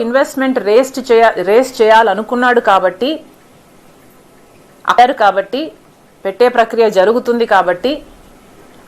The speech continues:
అక్కడ వాళ్ళు ఇన్వాల్వ్ అయ్యి గౌతమ్ అదానీ మీద, ఆయన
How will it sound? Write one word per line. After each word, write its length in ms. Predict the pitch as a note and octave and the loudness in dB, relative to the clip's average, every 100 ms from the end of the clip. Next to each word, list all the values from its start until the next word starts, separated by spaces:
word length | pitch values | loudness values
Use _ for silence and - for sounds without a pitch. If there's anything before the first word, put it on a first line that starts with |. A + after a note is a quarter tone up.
| F#3 | -4
అక్కడ 200 | - C4 B3+ | 0 2 4
వాళ్ళు 220 | B3+ D4+ A#3 | 2 0 -4
ఇన్వాల్వ్ 440 | A3 A3+ A#3+ A#3 G#3 | -2 2 4 4 2
అయ్యి 200 | F#3+ B3 D#4+ - _ _ _ _ - | 0 -2 -8 -12 _ _ _ _ -4
గౌతమ్ 440 | F#3 A3 A#3 D4 C#4+ | 0 2 2 2 2
అదానీ 300 | C4+ C4 B3+ A3+ | 2 0 -2 -6
మీద, 160 | G#3 A#3 C#4 - _ - G3 | 0 0 0 -6 _ -8 -6
ఆయన 140 | A3 | -4